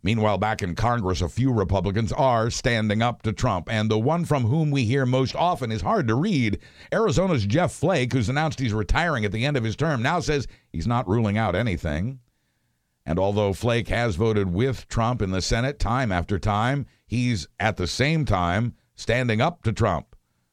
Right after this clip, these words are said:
And he says he believes more Republicans should. Flake sees what we see. Quoting him,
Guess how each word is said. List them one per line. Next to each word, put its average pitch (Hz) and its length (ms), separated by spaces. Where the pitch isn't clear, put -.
And 80 120
he 101 60
says 107 220
he 120 80
believes 107 340
more 127 280
Republicans 98 600
should. 117 500
Flake 117 340
sees 123 320
what 107 260
we 127 280
see. 85 320
Quoting 117 340
him, 110 280